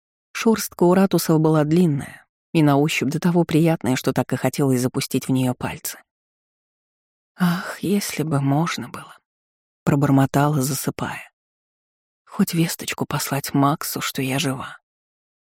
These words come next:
Этот злодей наверняка хочет вместо меня что-то потребовать. Хоть бы записочку передать». Она спала долго, в блаженной пустоте без сновидений.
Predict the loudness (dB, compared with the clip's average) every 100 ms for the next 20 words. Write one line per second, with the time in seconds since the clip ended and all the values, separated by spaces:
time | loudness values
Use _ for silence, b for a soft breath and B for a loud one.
0 | _ _ _ -4 -4 2 2 4 4 4
1 | 4 4 6 4 2 0 0 0 0 0
2 | -4 -6 -6 -2 -2 -2 0 2 2 0
3 | -2 -8 -8 -8 -8 -6 -8 -8 -16 -20
4 | -20 _ _ _ _ _ _ _ -10 0
5 | 2 4 4 4 2 2 -4 -4 -4 -4
6 | -4 -4 -6 -8 -12 -14 -14 _ _ _
7 | _ _ _ _ _ _ _ _ 0 4
8 | 4 2 0 2 0 -2 -8 -18 -20 _
9 | _ 0 4 4 6 6 6 4 2 -2
10 | 0 2 2 2 0 -2 0 4 4 2
11 | 0 -6 -18